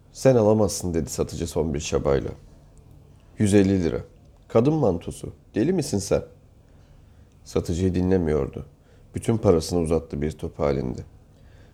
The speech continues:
Satıcı yığını açtı istemeden. Önce içindeki bozuk paraları ayırdı, sonra kağıt paraları saydı. "Kırk beş lira," dedi sevinçle.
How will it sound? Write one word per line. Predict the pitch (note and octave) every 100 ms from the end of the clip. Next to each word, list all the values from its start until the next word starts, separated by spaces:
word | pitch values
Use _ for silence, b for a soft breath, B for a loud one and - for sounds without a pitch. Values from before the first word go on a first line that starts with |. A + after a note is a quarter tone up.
| b -
Satıcı | - G#2 A2 G#2+
yığını | G2+ F#2+ F#2+
açtı | F#2 F2+ -
istemeden. | F2 - E2 D2+ C#2+ F#2+ A#2+ - - -
Önce | F#2+ G#2 G2
içindeki | D#2+ - F2+ F2 -
bozuk | D2+ E2 F#2
paraları | - G2+ G#2 G#2
ayırdı, | C2 G2 F#2+ F2 F#2+ B2 b b b b
sonra | - G2+ F#2+
kağıt | F#2 F#2 F#2+ -
paraları | F#2 F2 E2 D2+
saydı. | - A#1+ - - _ _ b b _ -
"Kırk | - A#2+ F#3+
beş | F#3+ -
lira," | B2+ F2+ F#2+ - _ _
dedi | E2+ D2+
sevinçle. | - E2 E2 - -